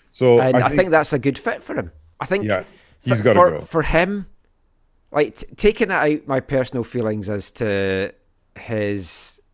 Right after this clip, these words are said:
Speaker 2: disciplinary record with the club, if I'm looking at it as a player, and I would, if he was with a different, if he's a Canadian player with another team, my advice would be,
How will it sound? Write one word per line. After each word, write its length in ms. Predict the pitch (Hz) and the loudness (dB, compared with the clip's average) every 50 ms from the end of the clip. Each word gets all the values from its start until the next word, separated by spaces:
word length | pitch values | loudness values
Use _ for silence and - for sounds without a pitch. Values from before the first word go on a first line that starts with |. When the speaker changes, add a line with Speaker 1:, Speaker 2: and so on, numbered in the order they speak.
| _ 113 | _ -12
Speaker 2:
disciplinary 640 | 101 127 113 - 120 - - 127 123 117 110 101 98 | -10 -10 -10 -10 -12 -10 -8 -6 -4 -4 -4 -4 -4
record 320 | 92 92 87 - - 85 | -4 -6 -8 -8 -12 -12
with 100 | 90 82 | -12 -12
the 60 | 82 | -12
club, 380 | 78 - - 76 71 69 69 - - - _ _ _ _ _ _ _ _ _ _ _ - | -16 -16 -12 -12 -12 -12 -12 -18 -20 -20 _ _ _ _ _ _ _ _ _ _ _ -8
if 100 | 127 127 | -4 -2
I'm 140 | 143 131 139 | -2 0 0
looking 260 | 175 170 - 175 160 | -2 -2 -2 -4 -4
at 240 | 156 151 143 - - | -4 -6 -6 -2 -2
it 160 | 147 131 - - | 0 0 0 -2
as 180 | - 117 110 98 | -4 -4 -4 -4
a 60 | 107 | -8
player, 480 | - - - 135 131 113 87 73 - - _ _ _ _ _ _ _ _ _ _ _ _ _ _ _ - | -8 -8 -4 -2 0 0 0 -2 -4 -6 _ _ _ _ _ _ _ _ _ _ _ _ _ _ _ -6
and 120 | 127 117 | -2 -2
I 40 | 113 | -2
would, 140 | 107 110 - - - | -2 -4 -8 -12 -10
if 200 | - - 117 - | -8 -8 -6 -4
he 60 | 127 | -4
was 160 | 117 120 113 | -4 -4 -4
with 160 | 117 107 110 - | -6 -6 -4 -4
a 60 | 117 | -2
different, 560 | - 131 120 - 107 104 - _ - - - - | -2 -4 -4 -4 -10 -14 -14 _ -20 -20 -16 -16
if 120 | 113 - | -10 -8
he's 120 | 131 117 107 | -6 -6 -6
a 60 | 113 | -6
Canadian 420 | - 151 170 202 202 180 170 135 | -4 -2 -2 0 0 0 -2 -2
player 320 | - - 131 123 117 113 110 | -2 -2 0 0 0 0 0
with 140 | 104 - | -2 -4
another 260 | 110 113 151 165 135 117 | -2 -2 0 0 0 -4
team, 420 | - - 123 113 107 107 101 92 - _ _ _ _ _ _ _ _ _ _ _ _ - | -4 -6 -4 -4 -4 -4 -6 -10 -14 _ _ _ _ _ _ _ _ _ _ _ _ -8
my 200 | - 120 120 117 | -4 -2 0 0
advice 420 | 113 110 95 123 123 123 113 - | 0 0 0 0 0 0 -2 -4
would 80 | 117 95 | -6 -4
be, 380 | 107 113 113 113 104 87 - | -4 -2 -2 -2 -4 -6 -12